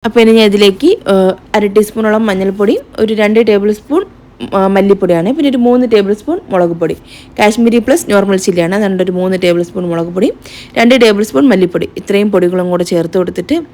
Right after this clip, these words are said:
ഫ്ലെയിം നല്ലോണം കുറച്ച് വെച്ചിട്ട് ഇതൊന്ന് ഡ്രൈ റോസ്റ്റ് എടുക്കണേ. അതിൻ്റെ ഒരു,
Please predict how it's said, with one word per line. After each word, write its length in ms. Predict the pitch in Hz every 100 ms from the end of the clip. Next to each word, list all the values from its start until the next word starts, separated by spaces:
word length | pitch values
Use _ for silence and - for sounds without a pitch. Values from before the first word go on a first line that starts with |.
| - - - -
ഫ്ലെയിം 200 | 214 208 208
നല്ലോണം 440 | 190 196 208 254 233
കുറച്ച് 220 | 196 202
വെച്ചിട്ട് 200 | 190 196 196
ഇതൊന്ന് 280 | 190 202 - - 185
ഡ്രൈ 160 | 180 175
റോസ്റ്റ് 240 | 175 175 175
എടുക്കണേ. 320 | 165 - 294 587 -
അതിൻ്റെ 200 | 190 190
ഒരു, 100 | 190